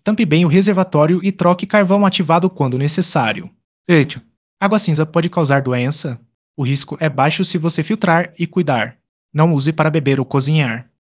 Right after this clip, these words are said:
Nove. Preciso de autorização ou licença. Verifique as regras da sua cidade. Algumas exigem autorização ou projeto aprovado. Dez. Quanto custa montar um sistema simples?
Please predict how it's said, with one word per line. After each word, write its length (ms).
Nove. 320
Preciso 360
de 80
autorização 600
ou 60
licença. 600
Verifique 400
as 120
regras 300
da 120
sua 200
cidade. 600
Algumas 380
exigem 320
autorização 760
ou 120
projeto 440
aprovado. 680
Dez. 380
Quanto 200
custa 280
montar 320
um 60
sistema 400
simples? 680